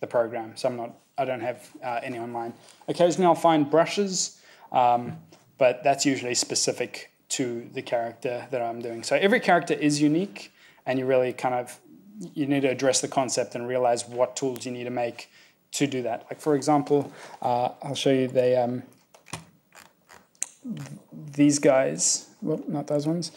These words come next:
these, uh, corrupted guys, they've got, they've all got this rocky corruption shape, and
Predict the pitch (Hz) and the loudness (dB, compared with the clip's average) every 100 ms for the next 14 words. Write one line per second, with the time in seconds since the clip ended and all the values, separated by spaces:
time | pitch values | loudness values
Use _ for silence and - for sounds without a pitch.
0 | - - - 151 135 143 135 135 - - | -18 -20 2 4 6 8 8 6 2 -10
1 | _ _ _ _ _ - - 156 156 170 | _ _ _ _ _ -6 4 4 4 -2
2 | 147 143 139 143 - - _ - 151 151 | -2 0 0 0 -6 -18 _ 0 2 4
3 | 170 - 165 151 170 160 143 143 - 139 | 2 -2 0 4 4 4 0 -4 -6 -2
4 | 127 147 - 151 139 139 - 143 - 175 | 2 2 2 -2 -2 -4 0 0 0 -4
5 | 165 196 226 - - _ _ 135 131 127 | 0 0 0 -4 -20 _ _ -4 -4 -2